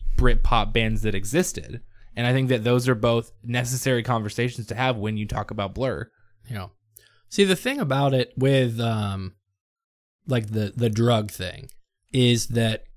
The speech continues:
Speaker 2: when you wanna compare the drug intake that the Beatles had as compared to the drug intake that, like, Oasis and Blur had,
Speaker 1: Right.
Speaker 2: the drugs were very different.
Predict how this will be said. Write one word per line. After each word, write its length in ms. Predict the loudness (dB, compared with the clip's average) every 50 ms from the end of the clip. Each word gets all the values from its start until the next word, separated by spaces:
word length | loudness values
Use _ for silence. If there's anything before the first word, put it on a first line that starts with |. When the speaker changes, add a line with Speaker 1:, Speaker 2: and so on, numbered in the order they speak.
| -20 _ _
Speaker 2:
when 220 | -4 0 0 2 4
you 120 | 4 4
wanna 180 | 4 4 2 2
compare 640 | 2 0 2 2 4 4 6 6 6 4 4 2 0 -2
the 220 | -2 -2 -2 -2
drug 400 | -2 0 0 2 2 2 2 0 -2
intake 560 | -2 -2 -2 -2 -2 -2 -2 -2 0 0 0
that 140 | 0 -2 -2
the 100 | -2 -2
Beatles 400 | -2 -2 -2 -2 -4 -6 -8 -6
had 340 | -6 -6 -6 -6 -8 -10 -10 -6
as 200 | -6 -4 -4 -4
compared 500 | -4 -6 -4 -2 -2 -2 -2 -2 -4 -4
to 140 | -4 -4 -4
the 160 | -4 -6 -6
drug 280 | -6 -6 -4 -4 -4 -4
intake 440 | -6 -6 -4 -4 -4 -4 -4 -6 -8
that, 180 | -10 -8 -8
like, 160 | -8 -10 -8
Oasis 600 | -8 -8 -6 -6 -6 -6 -6 -6 -6 -6 -6 -6 -6
and 160 | -6 -6 -6
Blur 240 | -6 -4 -4 -2 -2
had, 300 | 0 0 0 -2 -4 -6 -12 -12
Speaker 1:
Right. 240 | -12 -10 -10 -12 -14 -16 -20 -14 -8 0
Speaker 2:
the 140 | 2 2 2
drugs 600 | 2 2 4 6 6 6 6 4 0 -2 -4 -4 0
were 200 | 2 4 4 4
very 360 | 4 2 2 4 4 4 2
different. 600 | 0 -2 -4 -8 -8 -10 -12 -16 -16 -20 -20 -20